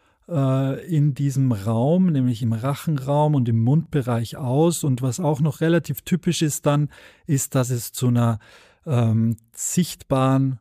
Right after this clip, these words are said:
Schleimhautrötung im Mund kommt. Und die führt wiederum dazu, dass die Zunge knallrot wird, dass diese, ähm, diese Pünktchen, die man auf der Zunge hat, noch größer werden als, als normal, dass es zu einer, zu so einer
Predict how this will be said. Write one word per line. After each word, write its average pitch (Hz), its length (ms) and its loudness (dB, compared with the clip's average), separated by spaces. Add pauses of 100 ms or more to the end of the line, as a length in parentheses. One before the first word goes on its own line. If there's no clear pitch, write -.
(140)
Schleimhautrötung 127 1400 0
im 123 180 0
Mund 120 300 0
kommt. 156 500 0
Und 120 280 -2
die 147 160 2
führt 147 500 -2
wiederum 127 420 0
dazu, 123 420 -2
dass 113 220 -8
die - 160 -8
Zunge 143 540 2 (400)
knallrot 127 840 0
wird, 127 480 -2
dass 120 180 -8
diese, 117 480 -2 (580)
ähm, 123 1000 0
diese 117 260 -2
Pünktchen, 147 720 0
die 143 120 0
man 139 140 4
auf 131 180 0
der 117 180 -6
Zunge 135 420 2
hat, 127 240 -2
noch 139 280 0
größer 139 520 0
werden 127 360 0
als, 123 480 -4
als 135 360 -4
normal, 123 500 2
dass 135 180 -2
es - 180 -8
zu - 140 -4
einer, 131 320 0
zu - 120 -8
so 117 120 -2
einer 117 220 0